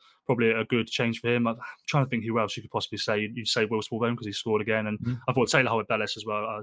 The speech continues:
Speaker 1: I say Harwood-Bellis was, was solid, and he, he, he looked better than Bednarek on the weekend, and that's no slight to Bednarek.
Speaker 2: And Ryan Fraser doing what he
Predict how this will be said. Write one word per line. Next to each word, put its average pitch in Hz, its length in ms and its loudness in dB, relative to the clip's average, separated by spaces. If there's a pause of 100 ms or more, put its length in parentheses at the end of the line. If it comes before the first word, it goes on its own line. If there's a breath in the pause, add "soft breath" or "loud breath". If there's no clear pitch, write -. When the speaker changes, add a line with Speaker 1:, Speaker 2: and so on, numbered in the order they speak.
Speaker 1:
I 117 40 -8
say 123 160 -4
Harwood-Bellis 98 500 -4
was, 95 180 -10 (260)
was 117 140 -2
solid, 101 340 -2
and 98 200 -12 (100)
he, 113 380 -4
he, 120 160 -6
he 127 80 -2
looked 113 140 -2
better 104 140 2
than 101 80 -6
Bednarek 98 360 -2
on 98 60 -20
the 98 60 -14
weekend, 98 360 -10 (140)
and 107 120 -10
that's 110 200 -4
no 107 40 -8
slight 101 220 0
to 104 80 -8
Bednarek. 95 300 -4 (500)
Speaker 2:
And 143 100 4
Ryan 175 200 6
Fraser 185 320 4
doing 131 180 6
what 110 160 8
he 104 180 2